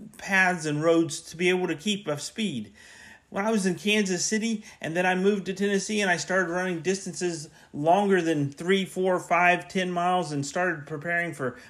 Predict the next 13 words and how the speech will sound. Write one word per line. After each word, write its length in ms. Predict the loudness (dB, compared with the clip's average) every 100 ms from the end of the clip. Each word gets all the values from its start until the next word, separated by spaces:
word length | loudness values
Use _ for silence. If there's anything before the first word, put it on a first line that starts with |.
| -6
marathons, 800 | -2 2 2 2 0 0 0 -4
twenty-six 480 | -8 -6 -6 -8 -8
point 280 | -10 -10
two 120 | -8 -6
miles, 320 | -2 -2 -4 -12 -20 -20 -20 -8
I 260 | 4 6 6
learned 320 | 4 2 0
that 160 | -2
the 140 | 0 -2
hills, 580 | 0 4 4 4 0 -2
which 240 | -4 -6
challenged 640 | -6 0 2 2 2 0
me, 360 | 0 0 0 -4